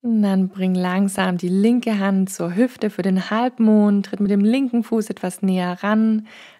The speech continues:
rechte Hand vor dir aufgestellt und heb dann dein linkes Bein gestreckt nach oben, Hüfte geöffnet.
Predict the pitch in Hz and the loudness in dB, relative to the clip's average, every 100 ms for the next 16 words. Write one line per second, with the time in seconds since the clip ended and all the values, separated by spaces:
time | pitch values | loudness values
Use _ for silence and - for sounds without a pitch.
0 | _ 196 190 - 180 185 214 220 214 214 | _ -4 -2 -2 -2 0 2 4 2 0
1 | 190 190 175 - 208 220 214 208 - 196 | -2 0 -2 -2 0 0 -2 -6 -4 0
2 | 196 190 185 185 - _ _ 226 220 262 | 2 4 2 0 -6 _ _ 0 2 2
3 | - 214 208 196 220 233 226 214 - 190 | 2 4 6 6 4 4 2 -2 -2 2
4 | 190 190 - - 208 214 214 202 - 185 | 2 0 -4 -4 -4 0 0 0 -4 0
5 | 202 196 190 180 175 233 233 240 202 185 | 2 2 2 0 0 -2 0 -2 0 0
6 | 190 185 196 190 185 185 - | -2 -2 0 2 0 -2 -10